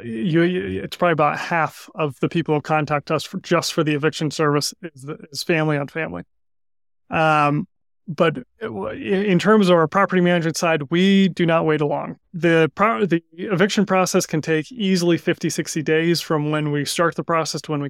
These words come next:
finish, and that's showing up with the sheriff. Certainly, we'll try to implement other strategies, try and get them out sooner. Sometimes it works, sometimes it doesn't. And so that's kind of worst case scenario.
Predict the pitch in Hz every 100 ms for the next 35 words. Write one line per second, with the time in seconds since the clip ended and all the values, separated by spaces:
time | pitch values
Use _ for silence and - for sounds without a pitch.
0 | - - 180 247 - - _ 160 151 147
1 | - 156 151 143 - 127 - 160 196 -
2 | _ _ _ _ - - 196 208 185 180
3 | 175 175 165 160 190 175 175 160 151 147
4 | - 170 160 160 160 156 - 151 143 143
5 | 147 143 - 170 160 175 - 156 143 147
6 | 143 156 151 170 139 - _ - 165 170
7 | 170 - - 160 - 156 147 147 165 147
8 | 143 151 147 - 165 151 - 143 143 180
9 | 240